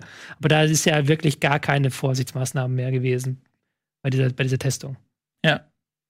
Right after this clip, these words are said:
Speaker 2: genau, das ist es. Also ganz offensichtlich, ähm, wird das da alles nicht so ernst genommen. Und ja, wir dürfen, äh, gespannt sein, was, ähm, das jetzt für Auswirkungen hat auf die Diskussion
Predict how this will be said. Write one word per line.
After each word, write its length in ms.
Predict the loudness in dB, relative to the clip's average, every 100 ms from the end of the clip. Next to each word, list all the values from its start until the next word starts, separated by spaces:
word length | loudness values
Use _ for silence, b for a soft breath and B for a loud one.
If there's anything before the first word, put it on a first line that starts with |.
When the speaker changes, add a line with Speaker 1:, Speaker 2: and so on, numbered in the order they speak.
| _ _
Speaker 2:
genau, 240 | 2 2
das 140 | 4 4
ist 100 | 4
es. 40 | 4
Also 240 | 2 4
ganz 220 | 4 2
offensichtlich, 680 | 4 4 4 4 4 4 0 B B B B
ähm, 500 | 0 2 4 2 2
wird 160 | 2 2
das 140 | 2
da 100 | 4
alles 240 | 4 4 2
nicht 140 | 0
so 80 | 2
ernst 280 | 2 2 2
genommen. 420 | 4 4 2 -4 _
Und 480 | 0 2 2 0 -8 _ _ b b b b b _ _ _ 2
ja, 240 | 4 4 4
wir 380 | 6 6 6
dürfen, 500 | 6 4 6 6 6
äh, 160 | 4 2
gespannt 380 | 2 2 2 4
sein, 340 | 4 4 2 2
was, 560 | 4 4 4 2 0 -2
ähm, 640 | 4 4 6 4 4 2 -4 _
das 240 | 2 4 4
jetzt 180 | 4
für 120 | 4 4
Auswirkungen 500 | 4 2 2 6 6
hat 280 | 4 0 2
auf 200 | 2 2
die 100 | 2
Diskussion 760 | 2 2 0 4 6 6 4